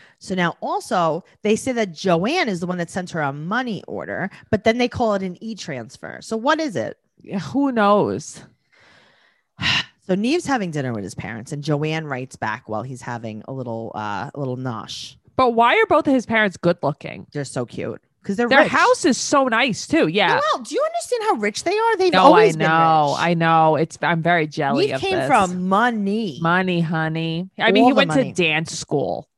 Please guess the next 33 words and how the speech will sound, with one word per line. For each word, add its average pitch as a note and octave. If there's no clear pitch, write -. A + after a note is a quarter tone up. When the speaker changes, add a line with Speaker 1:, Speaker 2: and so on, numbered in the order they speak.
Speaker 1:
<laughs> -
He -
did. A#3+
He G3
went G3
Speaker 2:
He -
Speaker 1:
to F3
dance A#3
Speaker 2:
did. -
Speaker 1:
school. D3+
Speaker 2:
Mm-hmm. G3+
Speaker 1:
Neve's E4
a A#3+
freaking A#3+
ballerina. G3+
Speaker 2:
He G#3+
is. B3
I F#3+
would G#3
love D#3
to E3+
see D#3+
him C#3+
do D3
ballet. B2
Mm-hmm. E3+
Speaker 1:
I G#3
think G4
you F4+
could G3
probably C#3+
Google C3+
it. C3+